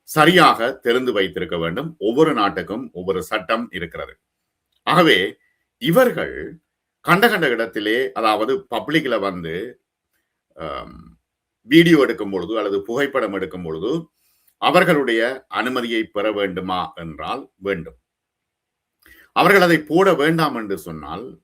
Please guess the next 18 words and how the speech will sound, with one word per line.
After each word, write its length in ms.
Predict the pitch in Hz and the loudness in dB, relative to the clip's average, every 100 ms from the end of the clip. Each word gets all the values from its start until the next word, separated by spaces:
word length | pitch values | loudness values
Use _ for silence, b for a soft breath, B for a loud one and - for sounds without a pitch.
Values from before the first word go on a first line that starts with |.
| _ - | _ -2
போடக்கூடாது. 720 | 123 120 - 113 104 78 65 _ _ _ _ _ _ _ _ _ - | 0 0 -4 -4 -4 -4 -8 _ _ _ _ _ _ _ _ _ 2
அடுத்தது, 320 | 226 226 240 202 - | 4 4 4 -2 -2
பெண்களை 380 | 151 165 202 190 170 | 0 2 4 2 0
இழிவுபடுத்தும் 840 | 104 135 156 143 123 117 - 107 87 - _ _ _ _ _ _ _ _ | -2 -2 -2 -2 -4 -6 -8 -10 -12 -16 _ _ _ _ _ _ _ _
விதமாக 600 | 104 131 123 104 82 107 143 - 98 | 2 4 4 2 -2 -4 -10 -12 -4
வீடியோக்கள் 560 | 131 147 127 110 95 87 | 2 4 4 0 -4 -6
எடுத்தால் 360 | 80 98 120 143 | -6 -4 -4 -4
அது 200 | 101 190 | -6 -2
எவ்வளவு 440 | 202 127 180 180 156 | -2 0 2 2 0
திருப்பி 360 | 151 156 160 139 | -2 -2 -2 0
அடிக்கும் 440 | 107 127 123 117 101 | 0 -2 -6 -8 -6
என்பதற்கு 460 | 87 80 67 117 170 170 _ _ _ - | -6 -8 -4 -2 -2 -6 _ _ _ -10
இந்த 240 | 117 123 113 | -2 0 0
கைது 420 | 117 131 147 101 123 - | 0 -2 0 -2 -2 -10
முக்கியமான 640 | 90 104 - 127 101 92 104 | -12 -12 -2 0 0 -2 -2
ஒரு 200 | 101 95 85 - | -2 -2 -4 -2
சான்றாக 460 | 107 120 110 101 | -2 0 -2 0
இருக்கிறது. 460 | 82 80 82 82 | -4 -6 -8 -8